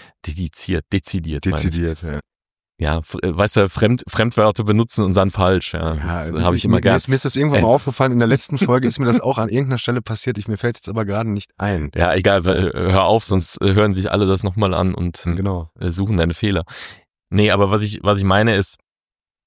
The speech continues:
Speaker 1: dann macht man lieber nochmal eine extra Veranstaltung, wo auch alle wirklich dann den Kopf dafür haben, ja, und
Speaker 2: Genau.
Speaker 1: da, äh, sonst, sonst macht man sich auch die Arbeit, diese Anträge zu schreiben und so, und dann kriegt das nicht mehr die Würdigung, die es eigentlich verdient hat. Und deswegen macht man das in der Regel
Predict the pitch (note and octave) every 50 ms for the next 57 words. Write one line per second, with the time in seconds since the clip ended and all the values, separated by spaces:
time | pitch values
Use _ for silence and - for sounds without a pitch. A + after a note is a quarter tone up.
0 | - D2+ - - - - G2+ G2 G2 F#2+ F#2+ - F#2 G2 - - G#2+ G#2 A2 G#2+
1 | A#2+ A2+ G2+ F#2+ G2+ G2 G2 G2 - G#2 - - A2 G2+ - - G2 G2 - G#2+
2 | G2 G2 G2 F#2+ G2 F#2+ F2+ - - F#2+ G#2 G2+ F#2+ G2+ F#2+ - G2 - - -
3 | F2+ F#2 F#2 F#2 F2+ - - - - _ _ - G2 F#2 F2+ - G2+ - - G2
4 | F#2 - - E2+ D#2 D#2+ E2 D#2+ E2 D#2+ D2+ D2 E2 F2 F2 - - F2+ F#2 F#2+
5 | F#2 F2+ F2+ F2 E2+ F2+ F2 F2 F2 F2 F2+ D#2+ C2+ - - E2 F2+ F2 G2 F#2+
6 | F2 - - - G2+ G2 F#2+ - - - - - - - - E2+ - _ _ -
7 | G2+ G#2 G#2+ - B2+ A#2 G#2+ A2 G2 G#2 - - - - G2 G#2 G#2+ G#2 F#2+ F#2
8 | F2+ F#2+ F2+ G#2+ A2 A2 A2+ G#2+ G2 G#2 - A#2 G2+ - - G2+ G2 G2+ G#2 G#2+
9 | G#2 D2+ G2+ - - G#2 G2+ F#2+ F#2+ F#2+ F#2+ F2+ - - A#2+ G2 - G#2+ F#2+ -
10 | G#2+ G2+ - - G2+ F#2 F#2+ G2 G2+ F#2+ G2 G2+ G#2 F#2+ G2+ F#2 F#2+ F#2+ F#2+ F2+
11 | F#2 F#2 F2 - - - F2+ F#2 G2 G2+ F#2 E2+ - - G2 E2 F#2 F#2+ G2 F#2+
12 | - - D2+ D2 - - - - - - - - - - E2 F2 E2+ - - G2
13 | F#2 E2+ F#2 F#2 F2+ F2 E2+ - F2 F2 E2 - - E2+ E2 E2 E2+ - - D#2+
14 | E2 E2 D#2+ D#2 F2 F2+ F2 E2 F2 E2 E2